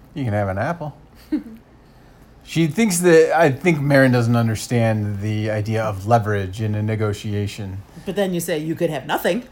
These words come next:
Speaker 1: Oh, yeah, that's true.
Speaker 2: Yeah.
Speaker 1: I go, yeah, maybe once I get tired, I'm
Speaker 2: Yeah.
Speaker 1: like, "Well, you can have nothing. I'll have an apple."
Speaker 2: <laughs> Right, exactly. And then for dad, um, Nolan said, "My dad taught me to stay in shape,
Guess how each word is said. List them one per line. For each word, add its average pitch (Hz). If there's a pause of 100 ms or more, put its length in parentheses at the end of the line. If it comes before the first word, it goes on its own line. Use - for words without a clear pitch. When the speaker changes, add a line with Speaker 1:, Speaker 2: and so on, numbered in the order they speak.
(260)
Speaker 1:
Oh, 165
yeah, 170
that's 156
true. 147
Speaker 2:
Yeah. 156 (160)
Speaker 1:
I 117
go, 120 (400)
yeah, 131
maybe 160
once 147
I 147
get 123
tired, 107
I'm 98
Speaker 2:
Yeah. 101
Speaker 1:
like, 101
"Well, 127
you 160
can 175
have 127
nothing. 143 (220)
I'll 95
have 113
an 175
apple." 349
Speaker 2:
<laughs> 302 (180)
Right, 156
exactly. 147 (640)
And 185
then 202
for 208
dad, 220
um, 165
Nolan 180
said, 165
"My 175
dad 185
taught 175
me 160 (320)
to 170
stay 214
in 277
shape, 160